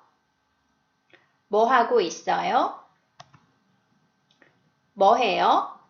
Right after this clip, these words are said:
뭐 하고 있어요?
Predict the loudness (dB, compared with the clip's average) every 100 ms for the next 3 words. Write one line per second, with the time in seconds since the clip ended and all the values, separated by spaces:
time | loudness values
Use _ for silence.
0 | _ _ _ _ _ _ _ _ _ _
1 | _ _ 0 2 4 2 0 -2 -2 -6
2 | -4 -4 -2 -2 -4